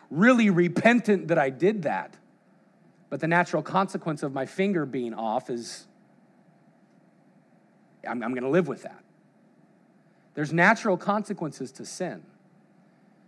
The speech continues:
But sin, it always has a price. It always has the consequences. What else can we learn very quickly tonight? Sin is avoidable.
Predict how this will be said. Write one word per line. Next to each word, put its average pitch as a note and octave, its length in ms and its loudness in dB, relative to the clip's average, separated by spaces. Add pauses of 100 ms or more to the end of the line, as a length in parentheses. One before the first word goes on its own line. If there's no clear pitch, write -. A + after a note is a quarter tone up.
(320)
But D#3 200 4
sin, A3 380 0
it D#3 80 0
always F#3 320 2
has F#3+ 160 0
a F3+ 60 -2
price. D3+ 420 -2
It B2 60 -8
always E3+ 240 -2
has F3+ 200 0
the D#3+ 120 -2
consequences. C3 840 -12
What F3 160 2
else E3+ 200 2
can E3 120 -8
we C#3+ 100 -4
learn C3+ 300 -6
very D3 160 -4
quickly C#3 320 -10
tonight? B2+ 300 -8
Sin D3 160 -8
is C3 120 -8
avoidable. G#2+ 520 -12